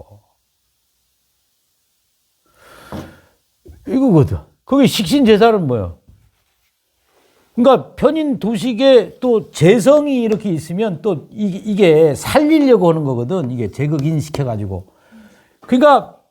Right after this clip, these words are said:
어, 이 편인 도식이 있는데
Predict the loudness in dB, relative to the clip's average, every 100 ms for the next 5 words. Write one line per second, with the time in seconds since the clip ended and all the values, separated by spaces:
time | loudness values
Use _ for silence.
0 | _ -6 -2 -2 -4 -10 _ _ _ -10
1 | -6 -6 -2 0 0 0 0 0 0 0
2 | 0 0 2 0 0 0 0 0 2 2
3 | 0 -4